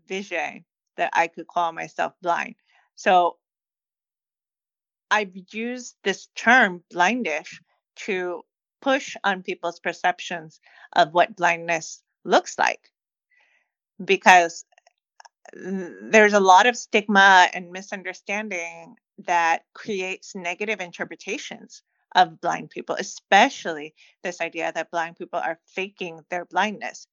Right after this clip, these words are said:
if they don't move in a way that you understand, if they don't walk or navigate the world or act in a way that people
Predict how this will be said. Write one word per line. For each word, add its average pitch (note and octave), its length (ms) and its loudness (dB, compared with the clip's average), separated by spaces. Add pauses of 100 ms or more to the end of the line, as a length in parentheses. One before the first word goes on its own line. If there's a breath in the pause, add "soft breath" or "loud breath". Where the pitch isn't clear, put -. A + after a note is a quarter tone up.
(240)
if F#3 120 -12
they F3+ 120 -2
don't D#3+ 260 -8
move F#3 580 -4 (120)
in F3+ 120 -8
a E3 100 -6
way E3+ 300 -4
that D#3+ 160 -14
you G#3 280 -6
understand, D#3 600 -8 (480)
if F#3 180 -6
they G3 200 0
don't F3+ 340 2 (760 soft breath)
walk E3+ 580 4 (260)
or E3 140 -4
navigate F#3 600 -4
the E3+ 120 -12
world F3+ 680 -2
or E3 160 -10 (140)
act F3 500 -8
in F#3 140 -12
a F3+ 80 -10
way D#3+ 360 -8
that E3 220 -10
people E3 580 -8